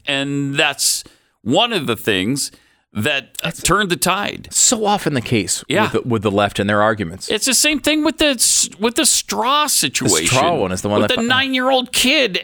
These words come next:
Speaker 1: and a homework project trying to figure out how many straws were wasted every day.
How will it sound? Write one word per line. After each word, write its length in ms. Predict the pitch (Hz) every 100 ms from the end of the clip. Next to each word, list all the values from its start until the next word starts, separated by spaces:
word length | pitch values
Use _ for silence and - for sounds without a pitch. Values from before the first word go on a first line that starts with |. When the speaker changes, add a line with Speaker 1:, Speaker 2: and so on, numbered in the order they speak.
| 180
Speaker 1:
and 180 | 196
a 340 | 196 190 190 175
homework 460 | 190 277 226 165 -
project 500 | 165 147 135 190 185
trying 180 | 202 202
to 60 |
figure 240 | 196 196 202
out 100 | 185
how 100 | 190
many 180 | 196
straws 1080 | 165 - - - 196 185 196 156 95 - -
were 220 | - 123 120
wasted 460 | 123 117 - 113
every 220 | 90 90
day. 340 | 90 87 101